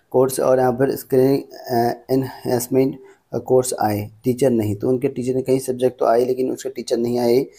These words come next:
और नई शिक्षा नीति दरअसल जो है इसमें किसी भी छात्र को विषय के, अ, चयन की जो है आज़ादी है, और कोई भी सब्जेक्ट यहाँ पर ले सकता है। बीएससी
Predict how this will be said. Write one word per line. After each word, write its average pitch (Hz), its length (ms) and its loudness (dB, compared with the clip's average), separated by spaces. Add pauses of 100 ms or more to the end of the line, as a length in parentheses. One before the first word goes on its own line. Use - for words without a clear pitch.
(260)
और 127 120 2
नई 127 340 2
शिक्षा - 320 -6
नीति 123 240 -4
दरअसल 127 320 -2
जो 123 100 0
है 127 180 -2
इसमें 135 280 -4
किसी 143 380 -4
भी 147 200 -8
छात्र 120 400 -2
को 135 200 2
विषय 123 320 2
के, 139 220 2
अ, - 640 -4
चयन 131 420 2
की - 280 -10
जो 127 100 -2
है 127 80 0
आज़ादी 113 460 2
है, 135 340 -2 (180)
और 123 100 2
कोई 143 260 2
भी 151 140 4
सब्जेक्ट 127 260 0
यहाँ 127 200 6
पर 123 100 0
ले 117 140 4
सकता 117 220 0
है। 120 100 2
बीएससी 117 600 2